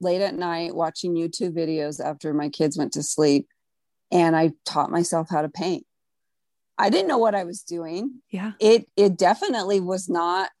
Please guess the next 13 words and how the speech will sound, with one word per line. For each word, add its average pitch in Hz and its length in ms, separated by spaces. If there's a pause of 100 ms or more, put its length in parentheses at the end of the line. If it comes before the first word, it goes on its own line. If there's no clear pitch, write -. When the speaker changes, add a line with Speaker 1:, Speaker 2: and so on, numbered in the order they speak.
(120)
Speaker 1:
professional 185 1000
or 160 140
fine 170 460
art 175 500
or 165 120
looked 160 260
like 180 280
a 170 60
photograph, 170 720 (1700)
but 196 160
it 208 120
was 202 140
authentic. - 760